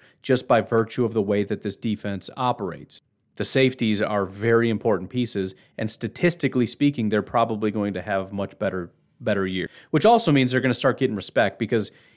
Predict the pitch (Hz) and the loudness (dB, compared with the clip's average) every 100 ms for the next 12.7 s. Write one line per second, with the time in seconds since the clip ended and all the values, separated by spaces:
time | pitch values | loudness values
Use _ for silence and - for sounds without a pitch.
0 | - 170 208 160 165 147 127 120 - 131 | 0 2 4 4 6 6 4 4 2 2
1 | 127 127 101 101 101 143 156 127 120 101 | 2 0 -4 -4 -2 2 2 2 0 -2
2 | - 123 - 101 92 90 - 82 - _ | -2 -2 -2 -6 -6 -10 -10 -10 -10 _
3 | _ - - 160 160 143 135 - - _ | _ -10 -2 0 4 4 4 -4 -6 _
4 | _ _ 110 104 - - - 127 123 117 | _ _ 0 0 -2 -4 0 2 2 0
5 | 107 - 113 - 131 131 123 131 131 131 | 0 0 0 0 -4 -2 -2 4 4 4
6 | 143 131 151 - - - - 101 - 113 | 0 0 -4 -4 -6 -2 -2 -4 0 2
7 | 113 113 110 113 120 - 117 117 110 104 | 2 2 0 2 0 0 -2 0 2 0
8 | 104 98 110 98 95 92 107 98 92 95 | 0 -2 0 0 -2 -2 -2 -2 -4 -8
9 | 95 90 85 87 80 - 214 - - _ | -4 -4 -4 -8 -10 0 2 2 -6 _
10 | _ - 131 135 92 - - - 92 - | _ 0 2 2 -2 -6 -12 -12 -14 -14
11 | 85 - - - - - 80 - - - | -16 -18 -20 -20 -20 -20 -20 -20 -20 -20
12 | _ _ _ 131 120 110 107 | _ _ _ 2 6 4 2